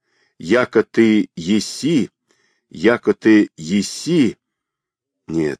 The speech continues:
дальше не припоминалось, хоть убей. «Яко ты еси терпение мое, Господи», стал подсказывать Нил. «Господи,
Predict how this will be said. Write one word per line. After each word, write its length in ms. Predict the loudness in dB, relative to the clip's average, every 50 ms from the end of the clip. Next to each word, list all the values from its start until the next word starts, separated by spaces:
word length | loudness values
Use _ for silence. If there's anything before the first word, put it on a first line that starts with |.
| _ _
дальше 680 | -8 -4 -4 -4 -4 -6 -10 -8 -4 -2 -2 -2 -4 -6 _
не 200 | -8 -6 -4 -6
припоминалось, 1000 | -4 -6 -6 -8 -6 -6 -4 -4 -2 -2 -2 -2 -2 -2 -2 -4 -6 -10 -12 -16
хоть 340 | -8 -4 -4 -4 -4 -4
убей. 440 | -8 -10 -8 -6 -6 -6 -8 -10 _ _ _ _ _ _ _ _ _ _ _ _ _ _ _ -20
«Яко 580 | -8 -2 0 2 2 2 2 0 0 0 -2
ты 300 | 0 0 0 0 0 0
еси 420 | 0 -2 -6 -8 -6 -4 -2 -4 -4
терпение 800 | -4 -4 -4 -4 -4 -6 -4 0 2 2 4 4 4 2 2
мое, 340 | 2 2 2 2 2 2 0
Господи», 760 | 2 2 4 4 4 2 -2 -6 _ -6 -4 -4 -4 -6 -6 _ _ -20 -20 -20 _
стал 400 | -20 -18 -8 -4 0 0 0 0
подсказывать 880 | 0 -2 -4 -4 -6 -6 -4 -2 -2 -2 -2 -2 -4 -4 -4 -6 _
Нил. 260 | -2 0 0 0 -2 -4 _ _ _ _ _ _ _ _ _ _ _ _
«Господи, 920 | -12 -2 2 2 2 2 0 -6 -4 _ 0 0 0 2 2 2 2 2